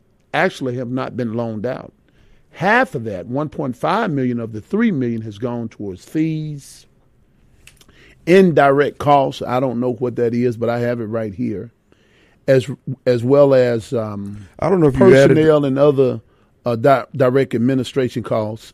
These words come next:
Speaker 1: and
Speaker 2: Mm-hmm.
Speaker 1: targeted technical assistant, a half a million dollars. Now, what is that? I want some itemized accountability for the people money, a half a million dollars.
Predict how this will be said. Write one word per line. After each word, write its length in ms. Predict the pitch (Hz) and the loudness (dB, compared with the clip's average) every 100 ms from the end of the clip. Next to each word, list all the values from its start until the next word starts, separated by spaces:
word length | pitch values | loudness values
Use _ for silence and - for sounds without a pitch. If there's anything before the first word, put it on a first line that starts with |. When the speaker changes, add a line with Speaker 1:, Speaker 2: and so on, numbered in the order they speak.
| - | -6
Speaker 1:
and 200 | 139 85 | -4 -4
Speaker 2:
Mm-hmm. 100 | - | 2
Speaker 1:
targeted 540 | 185 208 196 190 190 - _ _ _ _ - | 6 6 6 6 6 4 _ _ _ _ -2
technical 720 | - 175 165 147 165 143 - | 0 0 -2 -2 -2 -2 -6
assistant, 640 | 131 - 214 - - - _ _ - | -16 -4 -2 -2 -4 -18 _ _ -12
a 100 | 127 | -12
half 460 | - 220 226 214 | -8 -2 -2 0
a 60 | 170 | -4
million 400 | 151 185 165 147 | -2 0 0 -2
dollars. 320 | 147 123 117 | -4 -4 -8
Now, 120 | 156 | -12
what 240 | 139 247 196 | -6 -4 -2
is 240 | 208 170 | -4 -6
that? 240 | 127 - _ _ _ _ _ _ _ _ | -10 -12 _ _ _ _ _ _ _ _
I 60 | 196 | -2
want 200 | 226 185 | 0 -4
some 160 | 147 139 | -6 -6
itemized 600 | 180 165 160 165 156 131 | -4 -4 -4 -4 -4 -8
accountability 960 | - 170 147 104 139 214 185 - 98 _ _ _ | -12 -10 -10 2 8 8 8 0 -14 _ _ _
for 120 | - | -10
the 80 | 127 | -10
people 380 | - 233 196 139 | -6 -6 -4 -6
money, 300 | 123 156 131 | -6 -6 -4
a 80 | 113 | -6
half 340 | 117 196 214 | -4 -4 -2
a 60 | 175 | -4
million 520 | 135 180 220 196 143 | -2 0 0 0 -4
dollars. 560 | 151 233 262 - _ | -6 -8 -12 -16 _